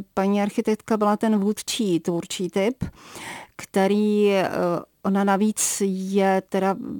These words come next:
byla, je mistr přes konstrukce, právě cítění konstrukčního materiálu a velkorysost konstrukční. A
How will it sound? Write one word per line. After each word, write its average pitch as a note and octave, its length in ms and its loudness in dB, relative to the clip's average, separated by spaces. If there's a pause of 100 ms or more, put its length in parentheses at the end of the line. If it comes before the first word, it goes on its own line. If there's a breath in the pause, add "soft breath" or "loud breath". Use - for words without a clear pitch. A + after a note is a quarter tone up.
(120)
byla, F3 600 -2 (160)
je E3+ 360 -2
mistr F#3 340 -6
přes - 200 -8
konstrukce, E3+ 840 -4
právě F3+ 320 0
cítění F3+ 420 -2
konstrukčního F#3 720 -2
materiálu F3 760 0
a E3 100 0
velkorysost F3+ 800 -2
konstrukční. A3 840 0 (1000 loud breath)
A F3+ 340 2